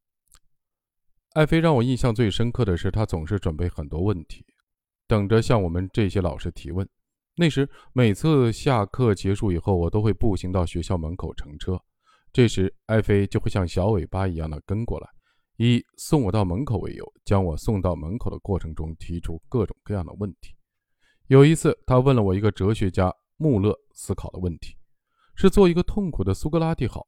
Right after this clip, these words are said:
还是做一个快乐的猪好？这个问题让我印象深刻。从这个问题中，我感觉到他内心激烈冲突着的矛盾，以及对解决矛盾方法的不懈的思考和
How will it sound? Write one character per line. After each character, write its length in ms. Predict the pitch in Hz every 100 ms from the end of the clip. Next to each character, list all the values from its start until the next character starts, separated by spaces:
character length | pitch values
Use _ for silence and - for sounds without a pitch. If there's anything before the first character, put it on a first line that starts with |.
| _
还 120 | -
是 80 | 92
做 200 | 92 104
一 80 | 85
个 180 | 90 76 -
快 240 | - 127
乐 100 | 85
的 60 | -
猪 220 | - 117
好？ 160 | 127 - _ _ _ _ _ _ _
这 180 | 123 147
个 120 | 101
问 120 | 82
题 180 | - - _ _
让 160 | 98 85
我 60 |
印 140 | 82 82
象 200 | 82 73
深 240 | - 87
刻。 160 | - - - _ _ _ _ -
从 180 | 160
这 160 | 165 196
个 80 | 143
问 120 | 135
题 140 | -
中， 160 | 104 113
我 140 | 104
感 200 | 113 92
觉 120 | 82 87
到 160 | 95
他 100 | 92
内 220 | 95 113
心 180 | 87 95
激 180 | 92 120
烈 200 | 117 92
冲 260 | - 117 123
突 140 | 104
着 100 | 87
的 100 | 78
矛 240 | 73 - 80
盾， 140 | 90
以 120 | 78
及 160 | 73 -
对 180 | - 101
解 300 | - 82 73
决 140 | 85
矛 200 | 87 78
盾 140 | 101 87
方 320 | - 139 147
法 180 | - -
的 120 | -
不 200 | 76 78
懈 160 | 87 87
的 100 | -
思 220 | - 107
考 180 | - -
和 160 | _